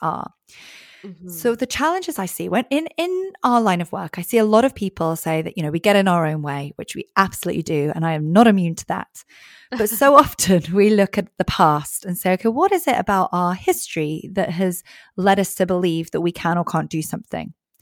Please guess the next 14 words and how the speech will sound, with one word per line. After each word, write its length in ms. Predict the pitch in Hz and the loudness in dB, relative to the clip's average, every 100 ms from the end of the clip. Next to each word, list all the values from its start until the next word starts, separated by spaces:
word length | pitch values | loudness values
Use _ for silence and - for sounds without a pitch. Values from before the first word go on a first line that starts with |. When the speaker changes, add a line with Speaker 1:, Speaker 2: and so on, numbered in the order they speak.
| _ - - | _ -20 -20
Speaker 2:
Mm-hmm. 220 | 202 175 | -20 -10
Speaker 1:
What 180 | 180 226 | 2 4
I 240 | 247 277 285 | 6 6 4
believe 680 | 196 160 170 - - - _ _ | 2 0 -6 -10 -16 -20 _ _
is 140 | - 180 | -8 -2
that 100 | 180 | 0
we 100 | 185 | 0
can 220 | - 196 | 0 -2
look 180 | 190 - | -2 -6
to 160 | - | -2
our 100 | 170 | -2
future 760 | 151 - 220 - - - - 175 _ _ _ _ | -2 -8 -8 -6 -8 -8 -10 -14 _ _ _ _
and 180 | 190 185 | -4 -2
see 540 | - - 175 156 156 | -4 -2 -2 -2 -6